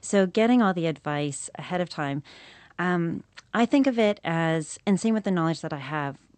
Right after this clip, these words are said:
like, you're given a bunch of tools, right? And so you acquire this information, you learn from different people, and you have all these tools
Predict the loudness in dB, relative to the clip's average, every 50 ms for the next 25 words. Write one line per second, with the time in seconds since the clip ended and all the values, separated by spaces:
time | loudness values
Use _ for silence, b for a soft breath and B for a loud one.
0 | _ -10 -6 -6 -4 -2 -2 -2 0 0 0 0 2 0 0 0 0 0 0 0
1 | -2 -4 -6 -8 -10 -8 -6 -4 -4 -2 -4 -6 -8 -10 -16 -18 -16 -12 -8 -6
2 | -6 -6 -6 -6 -6 -4 -2 -2 -2 -4 -4 -4 -2 -2 -2 -2 B B B B
3 | B B B -2 -2 0 -2 -2 -4 -6 -6 -8 -6 -4 -2 0 0 0 0 -2
4 | -4 -4 -6 -6 -6 -6 -6 -4 -2 -2 -2 -4 -4 -4 -2 -2 -2 -2 -2 -4
5 | -4 -4 -4 -2 -2 -2 -2 -4 -4 -6 -6 -6 -6 -6 -8 -8 -8 -8 -8 -6
6 | -4 -2 -2 -2 -2 -2 -2 -2 -2 -2 -2 0 0 -2 -2 -4 -6 -8 -6 -4
7 | -2 0 -2 -2 -4 -8